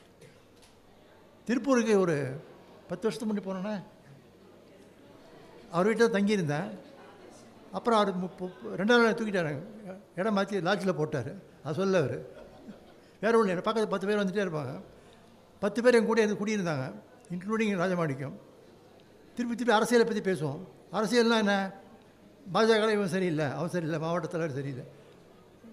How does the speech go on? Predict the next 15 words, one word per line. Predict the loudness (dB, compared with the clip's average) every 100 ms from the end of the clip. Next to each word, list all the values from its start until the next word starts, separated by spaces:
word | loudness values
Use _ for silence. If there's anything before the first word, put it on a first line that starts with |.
| -6
ஒரே | -2
புகார் | -2 0 -2 0
பட்டியலா | -4 -2
இருந்தது. | -4 -6 -12 -16 -18 -20 -20 -20 -20 -20 -20 -14
நான் | -6 0
பதிலே | 4 8
சொல்லாம | 8 6 2
கேட்டுட்டே | 0 0 2
வந்தேன். | 2 0 -4 -8 -18 -20 -20 -20 -20 -20 -6
புறப்பட | -2 0 0
ட்ரெயின் | 2 4
ஏத்துறதுக்கு | 4 2 -2
பத்து | -4 -2
பேர் | 0
வந்தாங்க. | 0 -2